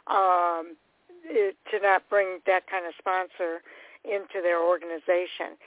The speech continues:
Uh, Riley is showing improvement over his previous years, and, uh, in fact, I was gonna pull up the standings here, and because I think he's pretty high up in the standings,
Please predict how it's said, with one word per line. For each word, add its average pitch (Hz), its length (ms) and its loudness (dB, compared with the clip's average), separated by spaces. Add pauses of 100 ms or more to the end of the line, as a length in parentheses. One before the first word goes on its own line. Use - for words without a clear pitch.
(360)
Uh, 190 340 4 (120)
Riley 226 600 2 (140)
is 269 280 2 (160)
showing 226 380 0
improvement 190 800 -8
over 190 360 -4
his 175 200 -8 (100)
previous 185 400 -2 (100)
years, 175 380 -4 (580)
and, 196 600 0
uh, 190 320 4
in 185 200 -8 (120)
fact, 226 380 2
I 190 120 -2
was 180 160 -8 (140)
gonna 214 180 -8
pull 196 240 -4
up 185 180 -2
the - 80 -12 (100)
standings 202 640 -6
here, 175 320 -4 (560)
and 180 600 0
because 190 300 0
I 185 100 2
think 285 220 -4
he's 247 160 -8
pretty 208 260 -8
high 190 260 -2
up 185 180 -2
in 180 140 -10
the 165 180 -14
standings, 220 640 -4